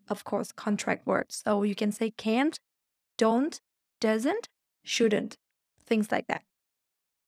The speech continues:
In an informal letter, you cannot use informal words, okay? Try to avoid informal words at all cost. But in semi-formal letter, you can use informal words as long as they are not too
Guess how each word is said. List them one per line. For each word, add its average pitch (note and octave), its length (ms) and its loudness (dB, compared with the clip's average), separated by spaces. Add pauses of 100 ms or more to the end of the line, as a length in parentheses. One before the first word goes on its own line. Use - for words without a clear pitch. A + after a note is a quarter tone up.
(240)
In C#4 140 4
an C4+ 120 6
informal D4 360 4
letter, G#3+ 260 4
you G#3+ 180 2
cannot G#3+ 440 2
use A3 220 0
informal G3 420 0
words, C#4+ 380 -4
okay? G#3 280 -2
Try G#3+ 380 0
to - 160 -6
avoid G3+ 400 -2
informal G#3 580 0
words G#3+ 400 -2 (360)
at A3+ 160 2
all A3 120 2
cost. - 400 -4 (280)
But A#3 100 0
in A3+ 180 2
semi-formal A#3 640 0
letter, A#3 360 2 (300)
you A3+ 100 0
can G#3+ 300 0
use G#3+ 360 0
informal G#3 560 0
words A3+ 440 2 (240)
as B3 200 4
long A3+ 200 6
as A3 200 2
they A3+ 140 0
are G#3+ 140 2
not G#3 420 2
too A#3 280 2